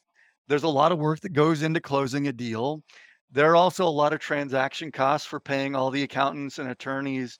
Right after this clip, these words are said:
to help you close a deal. And typically, when I think about the subsidy that's derived from an allocation and from closing a deal,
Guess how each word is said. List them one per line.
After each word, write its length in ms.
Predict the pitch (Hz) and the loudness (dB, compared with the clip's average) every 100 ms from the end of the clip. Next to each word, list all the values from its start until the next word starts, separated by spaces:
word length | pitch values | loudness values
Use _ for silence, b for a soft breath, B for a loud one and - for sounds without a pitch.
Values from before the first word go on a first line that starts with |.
| b b _ | b b _
to 80 | 147 | -4
help 240 | 131 190 165 | 2 2 0
you 100 | 135 | -2
close 360 | 160 170 151 | 2 2 0
a 80 | 139 | -6
deal. 420 | 117 113 113 120 B B B B - | -8 -8 -6 -8 B B B B -4
And 200 | 151 185 - - | -2 -2 -6 -4
typically, 520 | 262 240 - 185 160 | 0 2 2 4 4
when 240 | 151 151 | 2 2
I 180 | 156 156 | 4 2
think 320 | - 180 175 | 0 -6 -4
about 340 | 156 135 139 - | -2 2 2 0
the 120 | 131 | -4
subsidy 640 | - 147 139 165 143 156 | 0 0 0 -8 -6 -4
that's 260 | 151 139 - | -4 -6 -8
derived 560 | 156 127 127 139 143 139 | -8 -2 0 0 -2 -6
from 540 | - 151 143 143 151 _ - | -2 2 2 0 -4 _ -12
an 180 | 143 131 151 | -8 -6 0
allocation 640 | 143 147 139 120 - 143 | 0 0 -4 -6 -6 -8
and 120 | 135 | -8
from 160 | - 120 | -12 -12
closing 560 | - 139 143 147 135 147 | -2 -2 0 -2 -4 -6
a 60 | |
deal, 500 | 120 117 107 117 127 | -6 -6 -2 -2 -4